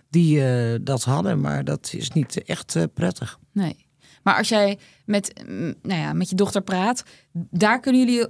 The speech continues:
Speaker 2: elkaar in vinden? Of vind jij dat zij soms verder gaat dan jij ga-, wil gaan in die
Speaker 1: Oh, zij
Speaker 2: spiritualiteit?
Speaker 1: is veel en veel verder. Maar wij praten er eigenlijk niet over, want zij, het is haar interesse, haar vak en, en, en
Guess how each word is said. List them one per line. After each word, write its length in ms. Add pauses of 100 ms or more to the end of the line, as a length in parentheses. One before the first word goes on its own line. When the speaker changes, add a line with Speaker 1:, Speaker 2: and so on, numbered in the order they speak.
(120)
Speaker 2:
elkaar 260
in 100
vinden? 300
Of 80
vind 180
jij 80
dat 160
zij 200
soms 500
verder 340
gaat 360
dan 160
jij 300
ga-, 140 (100)
wil 200
gaan 280
in 80
die 100
Speaker 1:
Oh, 260
zij 280
Speaker 2:
spiritualiteit? 20
Speaker 1:
is 320
veel 640
en 100
veel 240
verder. 420 (520)
Maar 340
wij 200
praten 460
er 80
eigenlijk 340
niet 200
over, 440
want 160
zij, 180
het 400
is 160
haar 300
interesse, 640
haar 320
vak 420 (500)
en, 300
en, 360
en 400